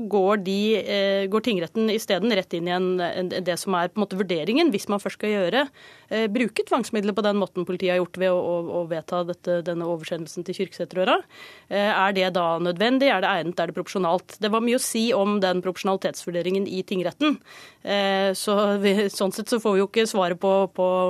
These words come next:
hvordan den kunne vurderes annerledes, og etter min oppfatning absolutt burde vært vurdert annerledes. Men, men det lagmannsretten her gjør, er jo egentlig å, å klatre over gjerdet der det er mye høyere politisk. Altså, man går inn og sier at departementet ikke hadde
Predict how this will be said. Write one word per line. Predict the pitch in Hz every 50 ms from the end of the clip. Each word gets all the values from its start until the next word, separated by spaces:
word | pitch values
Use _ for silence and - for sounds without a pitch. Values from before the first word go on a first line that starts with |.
| 180
hvordan | 185 180 185 175 180 190 185 180
den | 165 175 -
kunne | - 180 180 180 180
vurderes | 190 180 170 180 185 208
annerledes, | 190 170 147 175 180 185 233 226
og | 214 208 190 190
etter | 180 180 - 180
min | 175 170 160
oppfatning | 165 - - 180 - 196 190 190 180
absolutt | 170 180 - - 185 180 -
burde | 202 190 -
vært | 170 170 - -
vurdert | 185 175 180 175 -
annerledes. | 190 170 156 180 196 254 359 277 - - 226
Men, | 214 208 208 196 - - - - - - - -
men | 185 202 208 202 208 202 208 208 196 180
det | 196 196 190 196 214
lagmannsretten | 214 190 165 147 147 151 156 - 185 190 - 220 202 -
her | 180 180 196
gjør, | 185 190 208 254 349 415 320
er | 208 170 175
jo | 190 208
egentlig | 190 165 - - 175 170 175 180
å, | 185 185 185 196 - - - - - - - - -
å | - 202
klatre | - - 233 - - 190 180
over | 165 196
gjerdet | 208 175 165 180 185
der | 165 165
det | 180
er | 196 202
mye | 185 190 190
høyere | 214 175 165 233 269 226 -
politisk. | - 226 190 - - - 294 277 - - - - 220
Altså, | 202 - 220 208
man | 214 220 196
går | 185 190 202 196
inn | 180 180 190
og | 190
sier | - - 202 180 165 202 254 240
at | 185 - -
departementet | 214 170 208 190 196 185 160 147 190 196
ikke | - - 160
hadde | 165 185 190